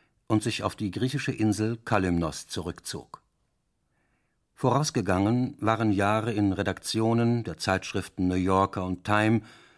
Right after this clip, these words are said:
an Radiostationen, als Dozent an Universitäten,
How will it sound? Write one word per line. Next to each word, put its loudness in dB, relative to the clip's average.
an 2
Radiostationen, 0
als -4
Dozent 2
an -4
Universitäten, 0